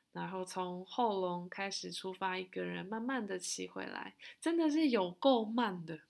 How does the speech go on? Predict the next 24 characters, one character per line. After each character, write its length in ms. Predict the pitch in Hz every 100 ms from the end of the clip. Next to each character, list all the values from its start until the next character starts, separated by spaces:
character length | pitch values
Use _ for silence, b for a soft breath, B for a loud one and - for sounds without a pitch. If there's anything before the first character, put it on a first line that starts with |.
| B B B B B B B B
我 100 | -
没 140 | 208 247
有 140 | 285
想 280 | 302 233 196
到 180 | 240 214
我 60 |
会 140 | 196 220
骑 320 | - - 185
这 100 | 202
么 140 | 196
久， 360 | 180 - - - - _ _ _ _ _ _ _ _
就 160 | - 233
我 120 | 196
大 220 | - 190
概 240 | 185 202 196
是 180 | - 196
中 260 | - 254
午 80 | 220
十 200 | 196 196
二 120 | 196
点 220 | 196 170 165
半 260 | 190 180
出 220 | 180 180
发， 400 | 175 - 165 160